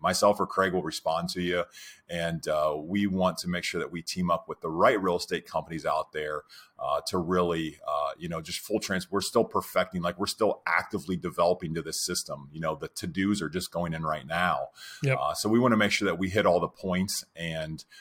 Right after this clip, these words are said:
Speaker 1: we get all that correct. And we wanna team up with the right companies and the right mindsets out there throughout the country, uh, to make sure that, uh, we can all succeed together.
Speaker 2: Yeah, exactly. So we wanna thank Justin Boswell again for, uh,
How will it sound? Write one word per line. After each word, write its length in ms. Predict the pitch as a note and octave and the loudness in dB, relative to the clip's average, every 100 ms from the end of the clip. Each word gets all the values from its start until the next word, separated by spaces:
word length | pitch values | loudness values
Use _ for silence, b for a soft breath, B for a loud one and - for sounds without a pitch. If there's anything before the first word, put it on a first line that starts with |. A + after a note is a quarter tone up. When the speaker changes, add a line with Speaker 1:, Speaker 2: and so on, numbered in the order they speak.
| B | B
Speaker 1:
we 120 | F#2+ | -4
get 180 | F2 F2+ | 2 4
all 180 | E2 E2 | 6 6
that 180 | D#2+ - | 4 0
correct. 300 | - F2+ F2+ | 0 0 2
And 80 | F2+ | 2
we 60 | |
wanna 160 | G2+ F#2 | 4 2
team 220 | - G2+ | 0 0
up 100 | F2+ | 0
with 80 | E2 | -4
the 80 | E2+ | -6
right 320 | D#2 F#2 F2+ | 2 2 2
companies 460 | - F#2 F2 E2+ D#2 | -4 -4 -4 -8 -8
and 80 | D#2+ | -8
the 60 | |
right 260 | D#2 D#2+ D#2+ E2 | -2 -2 -2 -4
mindsets 560 | E2 F2 F2 D#2 - | -2 -2 -4 -6 -4
out 240 | D2+ D2+ - | -2 -4 -6
there 300 | D2 D2 - B B - | -6 -6 -10 B B -4
throughout 280 | F2 D#2 - | 0 0 -2
the 60 | |
country, 640 | - D2+ D#2 D#2 D2 C#2+ _ _ | -6 -6 -4 -6 -8 -10 _ _
uh, 220 | C#2 C#2+ C#2 - - | -4 -2 -4 -6 -2
to 200 | E2 D2+ | 0 0
make 220 | D#2+ D#2 | -2 -4
sure 200 | - D#2 | -4 -4
that, 300 | D2 D2 - | -2 -4 -4
uh, 100 | C#2+ D2 | -8 -6
we 120 | E2+ | -4
can 100 | D#2+ | -4
all 120 | D2 | -4
succeed 380 | - D2 D2 - | -6 -8 -10 -12
together. 460 | D2 C2+ C#2 - _ _ - | -10 -10 -10 -12 _ _ -6
Speaker 2:
Yeah, 220 | C3+ G#2+ G2 - | -4 -4 -6 -8
exactly. 580 | C3+ A#2+ B2 A#2 A#2+ - B B B B - | -6 -2 -2 -2 -4 -6 B B B B 2
So 180 | F3+ | 6
we 160 | F3 F#3+ | 10 10
wanna 160 | F#3 E3 | 10 10
thank 200 | F3+ C#3+ | 8 8
Justin 380 | D#3 D#3 D3+ | 8 8 6
Boswell 440 | C#3 C#3+ C#3+ D3 C#3 | 6 6 6 6 6
again 240 | C3+ C#3+ | 6 4
for, 360 | C3+ C#3+ C3 B2+ | 4 2 4 4
uh, 180 | B2+ | 0